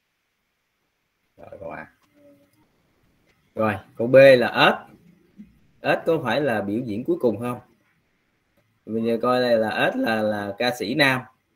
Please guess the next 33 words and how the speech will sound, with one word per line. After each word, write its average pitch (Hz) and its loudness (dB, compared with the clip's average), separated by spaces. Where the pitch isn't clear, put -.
đúng 131 -4
không? 131 -2
Là 98 -12
ca 107 -10
sĩ 95 -12
nam. 107 -8
Ếch 135 -2
đây 120 2
là 110 2
một 98 -2
trong 117 0
hai 117 0
ca 117 2
sĩ 107 -4
nam 113 -2
nè. 92 -8
Thì, 95 -10
ờ, 90 -6
thì, 87 -12
thì 90 -10
có 123 -2
thể 113 2
biểu 120 2
diễn 107 0
cuối 143 0
cùng 104 2
ha. 120 0
Mình 95 -16
pha 107 -4
hai 110 -4
loại. 85 -8
Còn 104 -4
C - -10